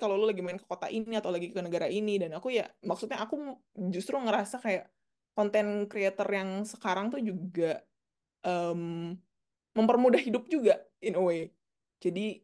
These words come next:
nggak perlu, nggak perlu cari apa, nggak perlu effort tinggi untuk mencari informasi, tapi ngebuka aja satu akun ini atau dua, tiga akun, terus browsing dikit, oh udah ketemu nih, pengen coba ah yang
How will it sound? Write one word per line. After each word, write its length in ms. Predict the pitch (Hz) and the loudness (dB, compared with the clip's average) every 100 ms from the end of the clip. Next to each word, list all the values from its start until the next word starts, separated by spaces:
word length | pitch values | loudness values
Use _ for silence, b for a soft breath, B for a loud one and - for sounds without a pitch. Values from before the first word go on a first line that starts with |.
| - | 4
nggak 180 | - - | 4 4
perlu, 240 | 180 190 190 185 165 - - | 2 4 6 4 2 -4 -10
nggak 260 | 180 190 185 | 0 0 0
perlu 260 | - 185 185 185 185 185 180 185 - _ _ _ _ _ | -6 -4 0 2 2 2 0 0 -4 _ _ _ _ _
cari 340 | - 196 190 202 196 - _ _ | -10 -8 -4 -4 -4 -10 _ _
apa, 200 | - 185 240 | -10 -4 -2
nggak 280 | 220 175 175 | 2 2 2
perlu 180 | - 202 - | 2 2 2
effort 240 | 208 214 214 233 | 0 -2 -4 -2
tinggi 380 | 202 190 208 - | -2 0 -2 -6
untuk 160 | 190 - | -8 -6
mencari 260 | 190 196 190 185 | -6 -4 -4 -4
informasi, 640 | 208 180 170 185 240 262 - | -4 -4 -4 -6 -6 -8 -6
tapi 320 | - 247 - _ _ _ _ _ _ - | -6 -6 -6 _ _ _ _ _ _ -4
ngebuka 340 | 180 175 175 170 | 0 0 2 0
aja 140 | 170 226 214 | 0 -2 -2
satu 120 | 180 139 | -2 0
akun 240 | 147 185 170 | 0 -2 -4
ini 120 | 175 214 | -2 -2
atau 120 | 214 175 | 0 -2
dua, 180 | 165 170 170 165 | 0 2 0 -4
tiga 160 | 156 156 | -6 -6
akun, 360 | 156 - 262 269 | -8 -4 -4 -4
terus 180 | 220 226 - _ - | -8 -12 -16 _ -14
browsing 520 | 165 165 160 185 170 | -8 -4 -4 -4 -8
dikit, 260 | 165 - 247 - _ - 240 | -8 -4 -6 -6 _ -6 -4
oh 140 | 247 - 320 | -4 -6 -2
udah 140 | 196 202 | -2 0
ketemu 260 | 233 240 247 | -2 -2 0
nih, 120 | 233 233 - - | -2 -4 -10 -6
pengen 200 | 196 214 | -2 0
coba 140 | 202 - | 0 -2
ah 80 | 240 - | -4 -6
yang 100 | 220 | -6